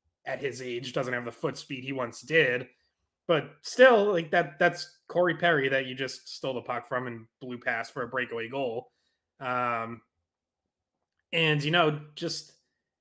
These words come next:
his importance to the team. He even got bumped up to the first line at times last night. He currently is tied for the team lead in five-on-five goals and five-on-five points. It's like, it, it,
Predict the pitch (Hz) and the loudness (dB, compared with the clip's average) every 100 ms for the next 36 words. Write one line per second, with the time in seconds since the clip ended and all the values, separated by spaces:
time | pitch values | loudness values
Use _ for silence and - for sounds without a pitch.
0 | _ - 190 180 214 226 226 214 - 226 | _ -2 0 4 4 4 4 4 4 -4
1 | 214 156 190 202 180 156 165 147 165 147 | -2 0 2 2 0 0 -2 4 4 4
2 | 175 156 117 - 139 165 - 165 156 156 | 0 -2 -6 -8 -4 -4 -2 0 0 -2
3 | 160 160 151 156 151 165 156 151 151 151 | -2 -2 0 -2 -2 -2 -2 0 -2 -8
4 | _ _ _ _ 165 156 151 147 151 151 | _ _ _ _ -2 0 2 0 -2 -10
5 | _ _ _ _ _ _ - 175 185 185 | _ _ _ _ _ _ -4 0 2 2
6 | 190 151 - - 135 147 151 139 - 156 | 2 2 -2 0 4 4 2 -6 -2 -2
7 | 143 131 139 143 127 117 _ _ _ _ | 0 -2 -2 -2 -2 -6 _ _ _ _
8 | _ - 139 139 139 151 135 127 131 123 | _ 2 4 4 2 4 4 2 -6 -2
9 | 135 127 117 131 127 127 123 135 127 - | -4 -6 -4 -2 0 -4 0 0 0 -6
10 | 120 131 175 - 139 127 143 131 - _ | -8 -4 -6 -8 -12 -8 -6 -6 -10 _
11 | _ _ _ _ _ _ _ _ _ _ | _ _ _ _ _ _ _ _ _ _
12 | - 165 - | -10 -8 -6